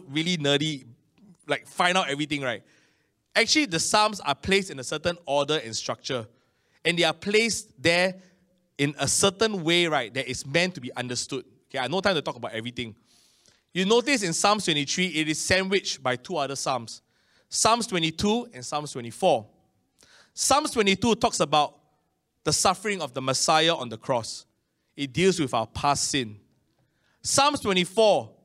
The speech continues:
deals with the triumphant king, where God will rule and reign forever. That deals with our future hope. Psalms twenty-three is sandwiched in between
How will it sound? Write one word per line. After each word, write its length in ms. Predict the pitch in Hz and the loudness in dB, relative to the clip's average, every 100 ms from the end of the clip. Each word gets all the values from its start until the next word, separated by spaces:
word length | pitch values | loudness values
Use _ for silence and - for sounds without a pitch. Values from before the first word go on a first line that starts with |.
| - | -12
deals 260 | 127 220 190 | -4 -2 0
with 120 | 156 | -2
the 100 | 143 | -2
triumphant 640 | - 143 139 151 156 165 - | 0 0 0 -2 -2 -6 0
king, 280 | 165 127 107 _ _ _ _ | 0 0 -8 _ _ _ _
where 120 | 135 | -4
God 320 | 135 117 180 147 | -2 2 2 2
will 160 | 131 | -2
rule 260 | 127 147 165 | 0 0 0
and 200 | 120 120 | -4 -8
reign 180 | 139 139 | -10 -10
forever. 480 | 113 110 113 113 - _ _ | -12 -12 -8 -10 -12 _ _
That 180 | 160 147 | -6 -2
deals 240 | 135 143 | 0 0
with 100 | 127 117 | -2 -8
our 180 | 113 107 | -10 -10
future 520 | - 131 120 123 127 | -14 -16 -14 -10 -10
hope. 360 | 104 123 - - _ _ _ _ _ _ _ _ _ _ _ | -10 -16 -16 -20 _ _ _ _ _ _ _ _ _ _ _
Psalms 400 | - 196 202 190 | 0 2 2 0
twenty-three 460 | 151 139 - 175 | -4 -4 -4 -4
is 160 | 139 123 | -4 -6
sandwiched 420 | - 143 151 139 | -8 -8 -10 -12
in 100 | 139 | -14
between 440 | 113 101 127 110 | -14 -12 -10 -10